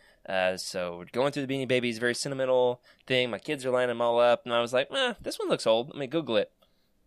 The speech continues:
I was like, "Oh, apparently, if it's, you know, got the right misprints on it, these, some of these suckers are rare." I was like, "Kids, give me that, give me that one. That, that one's Daddy's Beanie Baby.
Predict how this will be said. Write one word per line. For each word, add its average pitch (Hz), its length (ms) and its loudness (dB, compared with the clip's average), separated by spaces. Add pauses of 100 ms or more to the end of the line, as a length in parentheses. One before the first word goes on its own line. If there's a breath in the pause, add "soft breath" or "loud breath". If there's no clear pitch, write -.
I - 40 -14
was - 100 -12
like, 85 160 -6
"Oh, 101 320 2 (1040)
apparently, 110 520 2 (180)
if 98 440 -4
it's, - 400 -8
you 90 160 -12
know, 85 100 -10
got 98 220 -2
the 104 80 -2
right 117 320 4 (440)
misprints 113 640 -4
on 90 200 -4
it, 90 100 -10 (140)
these, 196 160 -12
some - 320 -6
of - 40 -4
these 113 120 -4
suckers 101 320 -2
are 95 60 -4
rare." 117 200 4
I - 40 0
was 98 100 -4
like, 98 140 -4
"Kids, 135 340 -2 (400)
give 135 100 -8
me 139 80 -2
that, 131 320 2
give 127 120 -6
me 120 40 4
that - 140 6
one. 262 360 -2
That, 269 220 2
that 220 160 4
one's 254 160 -2
Daddy's 151 400 2
Beanie 139 240 4
Baby. 190 260 4